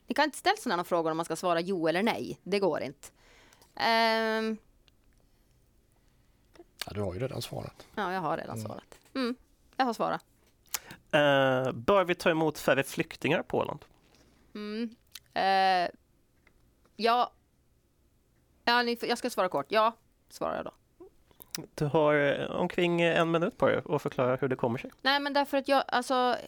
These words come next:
Speaker 1: jag har absolut ingenting emot flyktingar eller invandrare så, utan det som jag tänker bara på att de vi tar emot så ska vi ta väl om hand.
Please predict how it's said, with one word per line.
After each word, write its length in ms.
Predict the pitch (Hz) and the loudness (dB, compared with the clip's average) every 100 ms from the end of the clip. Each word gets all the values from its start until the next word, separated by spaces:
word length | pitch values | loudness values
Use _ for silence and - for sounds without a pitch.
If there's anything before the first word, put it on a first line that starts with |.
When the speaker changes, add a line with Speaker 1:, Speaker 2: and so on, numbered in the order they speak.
| - - | -14 0
Speaker 1:
jag 140 | 254 | 4
har 160 | 269 262 | 4 2
absolut 420 | - 269 277 - | -2 -4 -2 -2
ingenting 460 | 233 226 220 208 | -4 -4 -4 -4
emot 240 | 202 202 196 | -4 -4 -6
flyktingar 480 | 190 185 - 180 180 | -8 -6 -6 -6 -4
eller 180 | 180 | -4
invandrare 440 | 180 165 170 165 175 | -4 -4 -4 -2 -2
så, 340 | - 196 90 | 0 0 0
utan 200 | 208 214 | 0 -2
det 120 | 233 | -2
som 120 | 233 214 | -2 -4
jag 80 | 226 | -4
tänker 240 | 208 185 | -4 -4
bara 120 | 175 | -6
på 120 | - | -6
att 60 | - | -8
de 300 | 185 240 220 | 0 2 2
vi 80 | 214 | -2
tar 260 | - 208 202 | 0 0 2
emot 300 | 214 208 175 | 0 -2 -4
så 80 | |
ska 140 | 180 180 | -6 -6
vi 60 | |
ta 140 | 185 190 | -4 0
väl 340 | 208 190 175 | 2 2 0
om 100 | 196 | -2
hand. 340 | 226 90 90 | -2 -4 -6